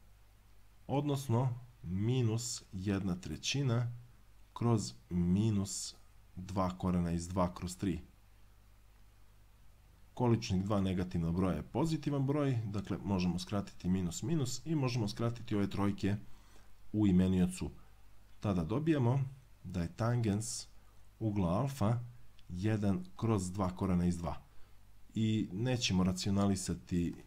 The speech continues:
ovakve razlomke, prosto učit ćemo da računamo sa iracionalnim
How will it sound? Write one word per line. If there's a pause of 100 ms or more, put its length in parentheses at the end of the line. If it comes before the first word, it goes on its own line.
(560)
ovakve
razlomke,
prosto (1800)
učit
ćemo
da
računamo
sa (360)
iracionalnim